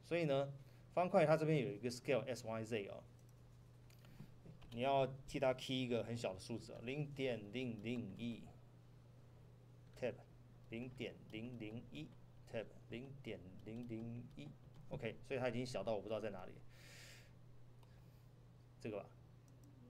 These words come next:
是吗？我看一下啊，<laughs> 对，对，没错，是它。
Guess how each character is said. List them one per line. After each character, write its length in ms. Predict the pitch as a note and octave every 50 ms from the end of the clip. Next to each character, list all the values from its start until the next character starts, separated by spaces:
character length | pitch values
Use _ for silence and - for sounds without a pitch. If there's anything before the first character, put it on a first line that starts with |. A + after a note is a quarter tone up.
| - -
是 100 | - A#2
吗？ 140 | A2 F#2+ - - - - - - - - - -
我 40 | -
看 140 | - A2 G#2+
一 40 | G2+
下 120 | A2 G#2
啊， 100 | F#2+ F#2+ - - - - - - - - - - - - - - - - - - - - - - - - - - - - - - - - -
<laughs> 200 | D#3+ D#3 - E3 - - - - - - - - - - - - - - - -
对， 220 | - A2 B2 C3 A#2 G#2+ - - - - - - - - - - - - - - - - - - - -
对， 140 | B2 A2
没 140 | G2 A2 G#2+
错， 220 | G#2 A#2 A2+ G#2+ -
是 120 | - A#2+
它。 180 | A2 A2 G#2